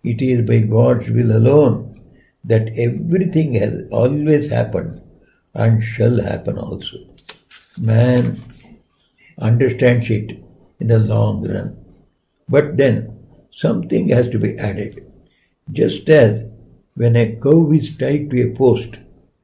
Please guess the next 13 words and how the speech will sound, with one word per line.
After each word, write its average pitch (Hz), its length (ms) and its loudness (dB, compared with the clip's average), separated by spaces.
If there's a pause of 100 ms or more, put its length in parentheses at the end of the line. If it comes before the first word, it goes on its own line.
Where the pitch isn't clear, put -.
(300)
with 131 160 -4
a 123 80 4
long 120 480 2
tether, 110 420 -2 (960)
it - 160 -6
can 165 160 0
stand 165 420 0
at 127 160 0
a 110 80 -2
distance 151 500 -2
of 117 240 -2
one 117 320 -2
cubit 139 480 -2